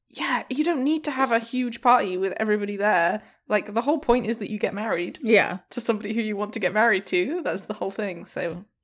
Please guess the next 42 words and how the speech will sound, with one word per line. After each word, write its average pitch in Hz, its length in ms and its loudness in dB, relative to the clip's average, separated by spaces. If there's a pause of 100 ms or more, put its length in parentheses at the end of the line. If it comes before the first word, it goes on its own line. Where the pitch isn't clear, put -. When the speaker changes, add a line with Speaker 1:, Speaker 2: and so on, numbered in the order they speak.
(100)
Speaker 1:
yeah. - 180 -10
Speaker 2:
Yeah, 170 160 -4
and 156 80 -8
our 202 120 0
official 208 280 -6
wedding 170 260 -2
had, 170 300 -6 (160)
like, 165 200 -8 (120)
you 185 180 0
and 190 80 0
your 185 100 -2
husband, 170 680 -4 (280)
Speaker 1:
Mm-hmm. 226 140 2
Speaker 2:
my 196 140 2
friend 180 180 -2
and 170 100 -8
his 180 140 -6
partner, 147 580 -6 (180)
and 147 300 -14 (140)
us, 139 320 -8
and 143 100 -10
that 131 80 -10
was 143 140 -8
it. 139 240 -8 (140)
<laughs> - 120 -12
Speaker 1:
It 247 80 0
was 196 120 -4
great. 202 380 2 (100)
Speaker 2:
Yeah. 220 200 -4 (260)
Speaker 1:
That 220 120 2
little 190 200 0
park 208 320 -2
was 156 100 -6
awesome. 170 360 -6 (200)
Speaker 2:
And 170 100 -4
then 165 120 -4
we 170 80 -4
went 180 280 -4
and 208 480 -2 (200)
had 247 240 -4
lunch 277 240 4
afterwards. 151 480 -10